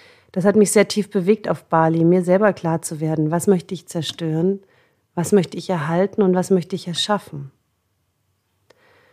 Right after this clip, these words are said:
Und das, was ich zerstört habe und wo ich vielleicht auch immer noch dabei bin, ist Dynamik. Dynamik, die mir nicht mehr gut tut, die eigentlich keinem gut tut. Dynamiken zwischenmenschlicher Natur.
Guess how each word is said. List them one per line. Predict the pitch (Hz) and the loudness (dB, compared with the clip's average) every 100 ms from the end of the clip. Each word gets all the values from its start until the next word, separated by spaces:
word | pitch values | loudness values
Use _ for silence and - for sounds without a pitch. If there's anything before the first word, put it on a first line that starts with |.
| _ _ _ _ _ _ _ - | _ _ _ _ _ _ _ 2
Und | 185 185 165 - - | 6 6 4 -4 -2
das, | 196 190 | -2 0
was | 196 202 | 0 0
ich | - - | -6 -6
zerstört | - 175 - 175 180 185 - | -2 0 2 4 4 2 0
habe | 170 180 202 208 233 | 4 4 4 2 2
und | 240 175 165 | 0 -4 -4
wo | 170 | -6
ich | 147 | -6
vielleicht | 170 151 | -6 -6
auch | 160 | -6
immer | 185 | 0
noch | 190 170 | 0 -2
dabei | 160 147 160 175 | -8 -6 -4 0
bin, | 185 | 0
ist | 175 - - 233 | -2 -8 -18 -14
Dynamik. | 175 190 180 190 180 147 - - _ _ - | -6 2 2 4 0 -2 -8 -20 _ _ -6
Dynamik, | 190 185 165 196 220 220 - | 2 2 4 2 2 -2 -10
die | 196 196 | -4 0
mir | 196 | 2
nicht | 185 190 - | 2 0 -2
mehr | 202 | -2
gut | 196 214 - | -2 -8 -8
tut, | 170 143 | -12 -12
die | 190 196 | -12 -2
eigentlich | 202 214 208 | 4 4 2
keinem | - 196 208 175 143 | -4 2 4 2 -2
gut | 156 - | -10 -16
tut. | - - - _ _ _ 185 | -20 -20 -20 _ _ _ -4
Dynamiken | 180 175 202 220 214 214 208 | 0 2 2 2 0 -2 0
zwischenmenschlicher | 247 233 180 165 160 185 156 160 | -2 0 2 2 0 -2 0 0
Natur. | 160 - - 185 160 | 0 -2 -4 -2 -2